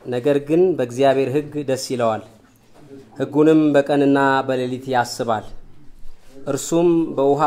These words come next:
ፈሳሾች ዳር እንደተተከለች፣ ፍሬዋንም በየጊዜዋ እንደምትሰጥ፣ ቅጠሏንም እንደማይረግፍ ዛፍ ይሆናል፣ የሚሰራውም ሁሉ ይከናወንለታል።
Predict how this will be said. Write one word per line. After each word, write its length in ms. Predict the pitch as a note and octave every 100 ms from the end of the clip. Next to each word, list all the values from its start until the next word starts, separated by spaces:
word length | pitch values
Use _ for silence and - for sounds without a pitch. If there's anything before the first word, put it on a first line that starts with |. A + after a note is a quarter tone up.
| C#3+
ፈሳሾች 520 | C#3 B2+ C3 C#3+ -
ዳር 220 | C3 C3+ B2+
እንደተተከለች፣ 840 | C3 B2+ - B2 B2 - B2+ D#3+ - - _ _ _ _ _ _ _ -
ፍሬዋንም 600 | - C#3 C3+ C3+ C#3+ C#3+
በየጊዜዋ 580 | C#3 C3 C3 C3 B2+ C3 C3 B2+ C3
እንደምትሰጥ፣ 680 | B2+ B2+ B2+ A#2+ - C3+ - - _ _ _ _ _
ቅጠሏንም 640 | C#3+ C#3 C#3+ C#3 C#3 C#3+ C#3 C3+ C3 -
እንደማይረግፍ 680 | C3+ C3 C3 C3 C3+ C3 A#2+
ዛፍ 260 | C3+ F3 F3+ - - _ -
ይሆናል፣ 480 | B2 B2+ A#2+ G#2+ - _ _ _ _ _ _
የሚሰራውም 760 | B2 C3 D#3+ D#3 C3+ B2+ B2 B2
ሁሉ 240 | B2 B2+ C3 C3 B2 - A#2+
ይከናወንለታል። 1080 | A#2+ - A#2+ A#2+ A#2 A2+ G#2+ G#2+ - G2+